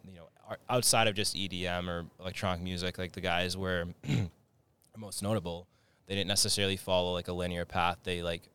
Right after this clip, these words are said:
stuck with what it is that they're doing, their sound, and just paved their way. And you have to be open to, like, whatever that,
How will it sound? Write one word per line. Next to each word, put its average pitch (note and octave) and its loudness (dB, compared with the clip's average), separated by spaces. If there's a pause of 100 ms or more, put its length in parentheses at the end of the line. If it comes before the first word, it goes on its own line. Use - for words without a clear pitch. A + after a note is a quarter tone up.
stuck - 0
with F#2 -10
what F#2 -4
it F2 -2
is E2+ -4
that F2 -8
they're F2 -6
doing, F2 -6
their F2+ -6
sound, F2 0 (380)
and F#2 -2
just F2+ -2 (340)
paved F2 -4
their F#2+ 0
way. F2 2
And F#2 -4
you G2 0
have G2+ 0
to A2+ -4
be G2+ 0
open F#2+ -4
to, F#2+ -4
like, F2 -2
whatever F2+ 0
that, - -6